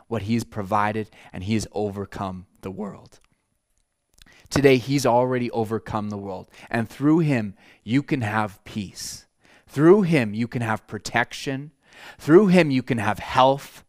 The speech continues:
Through him, you can have joy. Because of Jesus, you can thrive in the midst of the storm around you. That your joy, your peace,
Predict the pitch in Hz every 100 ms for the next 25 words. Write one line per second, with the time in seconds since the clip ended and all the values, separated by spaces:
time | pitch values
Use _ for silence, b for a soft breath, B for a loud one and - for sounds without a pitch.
0 | b b b b - 143 180 214 175 160
1 | 127 113 _ 123 147 156 131 110 101 -
2 | 120 131 120 92 110 _ _ _ B B
3 | B 131 - 143 117 B B - 123 113
4 | 139 131 117 - 160 208 151 - - 123
5 | 120 120 143 185 214 b b b 156 139
6 | 127 120 123 160 - - - - b b
7 | 135 117 120 - - - 147 143 147 156
8 | 156 - 127 107 110 110 117 117 - -
9 | - _ _ b b b 139 - 147 170
10 | 135 - 143 151 165 147 117 - - -
11 | 151 156 - -